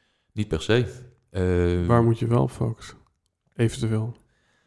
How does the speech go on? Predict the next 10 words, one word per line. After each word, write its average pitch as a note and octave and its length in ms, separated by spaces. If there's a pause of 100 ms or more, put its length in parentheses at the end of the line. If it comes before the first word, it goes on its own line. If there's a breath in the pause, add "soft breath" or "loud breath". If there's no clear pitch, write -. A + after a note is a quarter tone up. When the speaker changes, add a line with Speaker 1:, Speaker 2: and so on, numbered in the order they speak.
(160)
Speaker 1:
Eh, G2 680
eh, G2 60 (420)
ik C#3+ 220
geloof B2+ 300
er B2 60
altijd A#2+ 280
in A#2+ 180
dat A2+ 220
je, G2+ 520
eh, G2+ 100